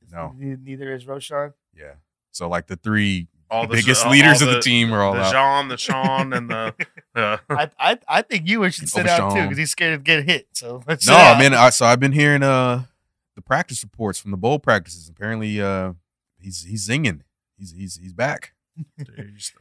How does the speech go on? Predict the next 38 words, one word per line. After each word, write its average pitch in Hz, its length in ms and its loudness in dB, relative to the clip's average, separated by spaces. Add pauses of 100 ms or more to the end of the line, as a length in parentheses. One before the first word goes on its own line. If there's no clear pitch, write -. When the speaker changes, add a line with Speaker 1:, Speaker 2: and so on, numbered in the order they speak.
Speaker 3:
he's 104 160 -14
throwing 110 320 -8
some 104 160 -14
ropes. - 580 -6
Speaker 1:
Yeah. 117 280 -4
Speaker 2:
Yeah, - 100 -12
I, 120 140 0
uh, 110 280 -2
Speaker 3:
All 139 80 -20
right. 143 180 -18 (200)
Speaker 2:
I 127 80 -6
saw. 123 200 -4
Uh, 113 260 -2 (1000)
so 165 120 -8
they're 156 100 4
playing 170 260 0
Washington, 107 400 -4
right? 104 140 -8
I 113 60 -8
will 127 140 -10
go 120 100 -10
ahead 110 100 -8
and 98 100 -20
finish 104 260 -18
this 98 160 -16
out 92 140 -18
real 90 120 -20
quick. 87 160 -20 (880)
I'm 160 240 4
like, 160 200 -6
dude, 165 200 -6
what 160 140 -4
are 170 40 -4
your 156 140 -4
predictions 135 340 -10
for 113 60 -20
the 104 80 -16
game? 92 200 -20